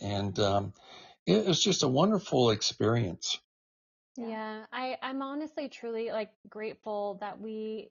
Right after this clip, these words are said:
Speaker 3: we got to experience that as a kid and grow up in that type of environment. I mean, it's just when, it's just so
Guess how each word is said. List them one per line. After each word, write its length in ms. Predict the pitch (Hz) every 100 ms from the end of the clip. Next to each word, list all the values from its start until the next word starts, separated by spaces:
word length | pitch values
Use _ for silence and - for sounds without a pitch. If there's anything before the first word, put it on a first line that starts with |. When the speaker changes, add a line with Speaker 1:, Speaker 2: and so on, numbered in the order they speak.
| _
Speaker 3:
we 160 | 226 226
got 180 | 233 -
to 360 | 240 226 214
experience 560 | - - - 190 190 208
that 100 | 226
as 160 | 214 208
a 60 |
kid 460 | 196 - 190 202 240 _ _ _ _ -
and 340 | 208 208 208
grow 240 | 220 208 -
up 200 | 214 214
in 180 | 214 214
that 180 | 202 -
type 240 | 214 214
of 120 | 208
environment. 800 | 196 185 180 185 208 190 175 175
I 100 | 190
mean, 200 | 190 190
it's 240 | 196 196 -
just 480 | 233 202 202 - -
when, 240 | 208 220 - _ _ _
it's 240 | - - -
just 360 | 269 - _
so 420 | 240 226 247 277